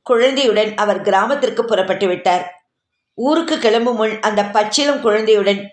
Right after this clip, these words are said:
அவளை காண அவர் வந்தபோது சாரதா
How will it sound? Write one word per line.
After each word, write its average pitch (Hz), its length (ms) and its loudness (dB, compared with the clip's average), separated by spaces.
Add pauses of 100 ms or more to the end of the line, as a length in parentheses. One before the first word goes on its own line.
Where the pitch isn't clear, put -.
(420)
அவளை 202 360 0
காண 208 320 0
அவர் 190 200 0
வந்தபோது 190 520 2 (480)
சாரதா 254 500 0